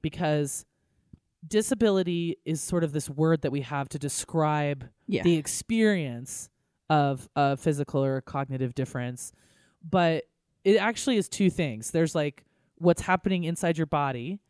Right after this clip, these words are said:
Speaker 1: and then there's what's happening inside the world. So if there were ramps everywhere, you know,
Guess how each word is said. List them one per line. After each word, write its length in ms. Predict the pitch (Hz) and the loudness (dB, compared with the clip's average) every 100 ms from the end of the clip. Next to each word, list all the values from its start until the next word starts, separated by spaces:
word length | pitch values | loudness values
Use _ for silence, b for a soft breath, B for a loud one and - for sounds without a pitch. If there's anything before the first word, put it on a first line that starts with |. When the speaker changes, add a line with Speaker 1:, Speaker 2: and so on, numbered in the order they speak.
| _ _ _ - | _ _ _ -4
Speaker 1:
and 140 | 175 | 2
then 100 | 190 | 2
there's 180 | 240 226 | 2 2
what's 160 | 214 - | 0 2
happening 380 | 180 175 160 | 0 0 -2
inside 360 | 156 156 143 135 | -4 -4 -4 -4
the 80 | 120 | -4
world. 540 | 120 139 98 - - _ _ _ _ - | -2 -2 -2 -10 -20 _ _ _ _ -4
So 520 | - 185 170 165 - _ _ | 4 6 6 4 -2 _ _
if 160 | 180 175 | 0 2
there 160 | 175 226 | 4 6
were 140 | 226 | 6
ramps 600 | 170 190 180 139 - - - | 4 0 0 -4 -6 -8 4
everywhere, 680 | 190 160 156 131 107 120 147 _ _ _ _ _ _ _ _ _ - | 4 6 0 -4 -6 -8 -10 _ _ _ _ _ _ _ _ _ 0
you 180 | 170 | 2
know, 240 | 175 147 | 4 2